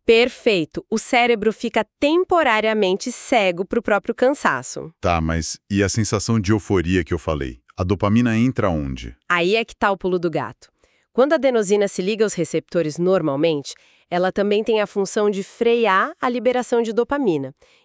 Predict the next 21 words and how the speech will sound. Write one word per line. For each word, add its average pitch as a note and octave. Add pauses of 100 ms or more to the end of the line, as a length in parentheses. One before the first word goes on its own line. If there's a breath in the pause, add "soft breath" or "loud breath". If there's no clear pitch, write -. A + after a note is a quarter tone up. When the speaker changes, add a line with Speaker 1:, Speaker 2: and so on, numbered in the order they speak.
Speaker 1:
E F#3+
a F3
dopamina, A3
a A#3
gente E3
sabe, D#3+ (320 soft breath)
é F#3+
o G#3
nosso G#3+
neurotransmissor B3
da A3
motivação. A3+ (180)
Speaker 2:
Aham. E2+
Speaker 1:
Se -
a -
cafeína G3+
entra D3
e C#3+
bloqueia E3
a C#3+
adenosina, C#3